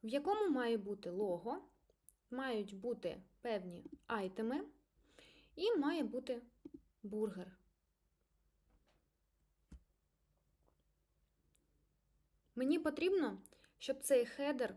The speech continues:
у мобільній версії виглядав інакше, тобто,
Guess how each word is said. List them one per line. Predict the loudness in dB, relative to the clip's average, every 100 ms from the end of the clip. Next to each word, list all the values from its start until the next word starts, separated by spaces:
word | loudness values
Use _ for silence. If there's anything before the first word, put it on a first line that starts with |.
| -10 _ -20 _ -10
у | -2
мобільній | 0 2 2 4
версії | 4 4 2 -4 -6
виглядав | -2 2 2
інакше, | 4 2 0 -4 -10 -12 -18 _
тобто, | 0 0 -2